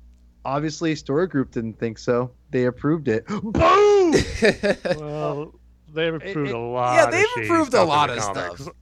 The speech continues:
Speaker 3: Yeah.
Speaker 1: Uh, okay. Okay, fair enough, fair enough. But, all right, but I, I'm glad. So, we, to be clear, people, Kyle really is on my side. We both think it's an almost perfect comic book. How about
Speaker 2: Yes,
Speaker 1: that? Almost
Speaker 2: yes. No,
Speaker 1: perfect.
Speaker 2: and when I
Speaker 1: All right.
Speaker 2: heard that he was the one writing this Kylo Ren comic,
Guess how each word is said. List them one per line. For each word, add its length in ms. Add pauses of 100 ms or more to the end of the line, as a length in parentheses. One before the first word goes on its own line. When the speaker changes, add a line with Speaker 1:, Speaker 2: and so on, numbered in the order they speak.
(140)
Speaker 3:
Yeah. 380
Speaker 1:
Uh, 60
okay. 160 (720)
Okay, 100 (100)
fair 200
enough, 280
fair 120
enough. 160 (400)
But, 340 (400)
all 100
right, 280
but 260
I, 160
I'm 140
glad. 280 (240)
So, 140
we, 100 (260)
to 80
be 120
clear, 260
people, 540 (140)
Kyle 240
really 240
is 280
on 140
my 220
side. 320
We 80
both 240
think 140
it's 120
an 160 (160)
almost 380
perfect 300
comic 280
book. 200
How 100
about 100
Speaker 2:
Yes, 280
Speaker 1:
that? 100
Almost 80
Speaker 2:
yes. 220
No, 180
Speaker 1:
perfect. 120
Speaker 2:
and 120
when 160
I 100
Speaker 1:
All 60
right. 80
Speaker 2:
heard 260
that 80
he 220
was 160
the 120
one 280
writing 400
this 160
Kylo 340
Ren 220
comic, 380